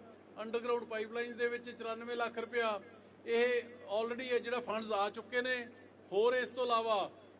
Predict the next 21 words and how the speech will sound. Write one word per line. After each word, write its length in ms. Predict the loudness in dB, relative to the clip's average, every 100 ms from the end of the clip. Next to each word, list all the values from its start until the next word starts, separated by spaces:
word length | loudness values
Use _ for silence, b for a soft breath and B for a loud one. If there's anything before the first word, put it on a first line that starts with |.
| -6
ਮੈਂ 160 | -4
ਪੰਚਾਇਤ 440 | -2 -6 -2 -2 0
ਨੂੰ 140 | -2
ਵੀ 120 | -6
ਕਹਿਣਾ 240 | -4 -4 -4
ਚਾਹੂੰਗਾ, 640 | -2 -2 -2 0 0 0 -8 -18 -20 -20 -20
ਸਕੂਲ 360 | -16 -8 -6
ਨੂੰ 100 | -4
ਵੀ 100 | -4
ਕਹਿਣਾ 260 | -2 -2 -2
ਚਾਹੂੰਗਾ 500 | -2 -2 -2 0 0
ਕਿ 160 | 0 -8
ਕੋਈ 560 | -8 -2 4 4 2
ਵੀ 340 | -4 -6 -6 -6
ਡਿਵੈਲਪਮੈਂਟ 540 | -2 -2 -2 -6 -2
ਦਾ 140 | -2
ਕੰਮ 320 | -2 -2 -4 0
ਹੋਵੇ 520 | 0 6 6 4 -2 -14 -18 -20 -14
ਜਿਸ 260 | -6 -6
ਦੀ 240 | -4 -6 -4 0 -2
ਅੱਜ 180 | 2